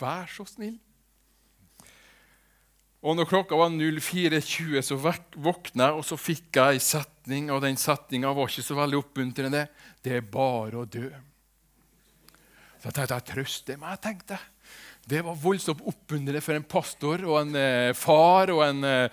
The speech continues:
hardtarbeidende mann til å få. Hva er dette for noe? Så kom det opp for meg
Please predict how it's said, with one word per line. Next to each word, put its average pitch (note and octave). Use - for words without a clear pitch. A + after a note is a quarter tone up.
hardtarbeidende D3+
mann E3
til F3
å D#3
få. F3
Hva D#3+
er E3
dette F#3
for A#3+
noe? A#3+
Så C3+
kom F#3
det D#3+
opp C#3+
for D#3+
meg A#2+